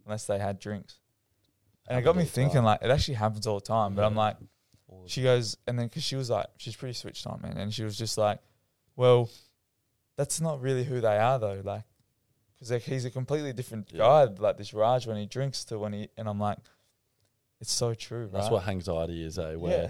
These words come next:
Speaker 2: you
Speaker 1: literally.
Speaker 2: wake up the next day and you're like, "Fuck, I said this to someone.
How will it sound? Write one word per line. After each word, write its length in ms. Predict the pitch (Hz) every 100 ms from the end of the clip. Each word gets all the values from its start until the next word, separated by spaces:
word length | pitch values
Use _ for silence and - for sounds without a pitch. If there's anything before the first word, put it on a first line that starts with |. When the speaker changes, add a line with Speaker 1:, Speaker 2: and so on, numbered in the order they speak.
| 127 127
Speaker 2:
you 60 |
Speaker 1:
literally. 220 | 147 101 98
Speaker 2:
wake 100 | 101
up 80 | 87
the 60 |
next 220 | 90 82 -
day 400 | 87 85 85 85 _ _ _ _ _
and 120 | 90 87
you're 80 |
like, 160 | 76 -
"Fuck, 600 | - - - - - - - _ _ -
I 80 | 87
said 320 | - 95 85
this 160 | 87
to 80 | -
someone. 560 | - 90 82 80 80